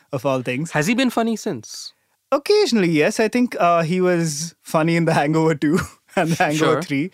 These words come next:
Speaker 2: Go on.
Speaker 1: As in, he was trying to be funny. They're not funny movies. He was, uh, really funny in Licorice Pizza.
Speaker 2: Oh, was he? I
Speaker 1: Yeah.
Speaker 2: missed that. Yeah.
Speaker 1: Yeah.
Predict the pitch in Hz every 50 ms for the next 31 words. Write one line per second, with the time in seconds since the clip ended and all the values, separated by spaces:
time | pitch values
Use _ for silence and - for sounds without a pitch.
0 | - - - 160 160 143 123 117 113 123 165 160 151 165 160 151 151 147 - -
1 | 165 160 156 143 139 120 139 127 127 143 151 151 156 139 139 135 135 127 - 135
2 | 135 131 131 127 127 131 147 165 - _ _ _ _ - 233 262 277 269 269 277
3 | 277 277 233 160 175 190 190 190 190 190 196 185 180 - _ _ _ - 151 120
4 | 123 139 165 175 185 185 180 170 151 156 160 175 170 156 143 135 147 151 185 175
5 | 160 - - 147 160 165 147 170 190 233 - _ _ _ _ _ _ _ - -
6 | 190 165 160 147 113 120 107 - _ _ - 156 143 139 131 131 139 123 107 98
7 | _ - 139 120 107 110 - _ - 180 175 190 -